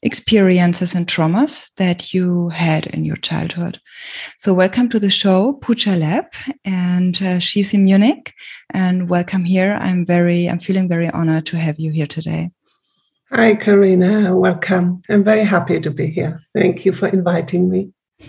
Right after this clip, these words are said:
Speaker 1: Yes. So for, for some of you, uh, for some of my friends, of course, they know, um, a little bit more about, um, about my upbringing and,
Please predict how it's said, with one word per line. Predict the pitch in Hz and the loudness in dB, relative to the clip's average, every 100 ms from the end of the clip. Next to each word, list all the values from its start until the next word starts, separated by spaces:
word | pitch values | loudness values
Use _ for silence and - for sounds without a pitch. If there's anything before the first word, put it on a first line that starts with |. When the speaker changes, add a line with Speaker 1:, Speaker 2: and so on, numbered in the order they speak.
| - 214 - _ - - - - - - - - - _ _ _ | -12 -12 -12 _ -16 -16 -16 -20 -20 -20 -20 -20 -20 _ _ _
Speaker 1:
Yes. | 208 208 208 | 2 2 2
So | - 208 | 2 2
for, | 196 - 208 190 190 190 190 | 2 2 4 4 4 4 2
for | 190 220 | 0 -2
some | 233 233 | 2 2
of | 311 330 | 2 0
you, | 302 285 285 285 | 2 4 4 4
uh, | 269 202 | 2 0
for | 196 | -4
some | 196 202 | -8 -6
of | 196 190 | -4 -2
my | 196 | -2
friends, | - 190 190 185 190 | 0 0 2 2 -2
of | 190 | -6
course, | - 196 180 - | -4 -2 -2 -2
they | 185 | 0
know, | 185 185 185 190 | 2 2 0 0
um, | 190 185 180 | 0 0 0
a | 180 | 0
little | 180 180 | -2 -2
bit | 185 185 | -4 -2
more | 185 180 185 185 | 0 0 0 -2
about, | 180 - 175 175 175 180 180 - | -4 -2 0 2 2 0 -2 -6
um, | 175 170 170 165 165 165 156 - | -4 -2 -2 -2 -2 -4 -6 -8
about | 202 196 | -2 -2
my | 185 180 - | 0 -2 -2
upbringing | 170 214 214 214 220 240 277 269 - - - - 131 - | -4 0 2 4 2 2 2 -2 -18 -20 -14 -6 -6 -4
and, | 180 180 180 180 175 | -2 0 2 0 0